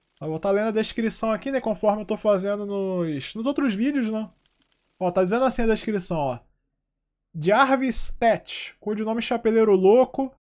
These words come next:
é um vilão cuja identidade criminal é inspirada pela loucura das aventuras de Alice nos País das, no País das Maravilhas.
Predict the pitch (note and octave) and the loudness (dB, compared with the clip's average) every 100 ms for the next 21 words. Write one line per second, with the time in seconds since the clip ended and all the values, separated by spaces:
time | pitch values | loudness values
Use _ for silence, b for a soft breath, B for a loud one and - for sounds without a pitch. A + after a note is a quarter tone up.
0 | _ _ _ - F#3+ A#3 A3 A3 B3+ B3+ | _ _ _ -8 -2 0 2 4 2 0
1 | A#3+ A#3+ A#3+ A#3 A#3 A#3+ A#3+ A3+ G#3+ A3 | -2 -4 -2 0 0 0 -4 -2 0 0
2 | A3+ - - A#3 F#3+ G3 A3+ A#3+ A#3+ _ | -2 -6 -4 0 4 4 4 0 -6 _
3 | _ _ _ - G3+ G#3 A3+ A#3 - - | _ _ _ -6 -2 2 4 2 0 2
4 | A#3 C#4+ D4 A#3+ A3 A3 A3+ A#3 F#3+ A#3 | 6 8 6 6 4 2 2 0 0 2
5 | B3 A3 A#3 G#3+ G3+ C4+ - D4 - B3 | 2 4 4 4 2 2 0 -4 0 0
6 | B3 A#3+ A#3 G3+ G3 C4+ C4+ B3 B3 B3 | 0 -2 -6 -8 -2 -2 2 4 4 0
7 | A#3+ C4+ B3 E3+ E3+ D#3 C3 | 0 2 2 0 0 -2 -4